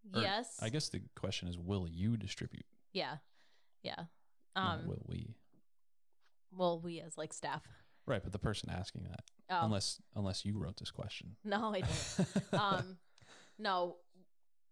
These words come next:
Speaker 2: we will distribute medications. We don't have, um, any restrictions as of yet as to what we're able to do. Um, we couldn't really think of any situation that we wouldn't be able to distribute medication to a dog. So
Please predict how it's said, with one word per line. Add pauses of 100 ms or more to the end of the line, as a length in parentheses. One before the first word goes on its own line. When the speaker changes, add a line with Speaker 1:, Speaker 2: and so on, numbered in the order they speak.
Speaker 2:
we
will
distribute (100)
medications.
We
don't
have,
um, (100)
any
restrictions
as
of
yet (760)
as
to
what
we're
able
to
do. (140)
Um, (1400)
we
couldn't
really
think
of
any
situation
that
we
wouldn't
be
able
to
distribute (320)
medication
to
a
dog.
So